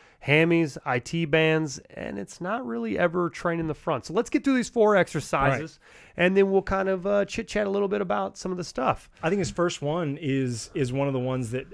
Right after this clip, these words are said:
Speaker 2: there are modifications for if you don't have a sled, but the sled's a great,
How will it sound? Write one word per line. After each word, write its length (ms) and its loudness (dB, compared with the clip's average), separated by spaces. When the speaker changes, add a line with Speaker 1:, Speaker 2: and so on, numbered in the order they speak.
Speaker 2:
there 280 0
are 60 2
modifications 720 -4
for 160 -2
if 80 -4
you 60 -6
don't 120 -6
have 120 -8
a 40 -6
sled, 460 -6
but 120 -4
the 60 -4
sled's 280 -2
a 40 -4
great, 480 -2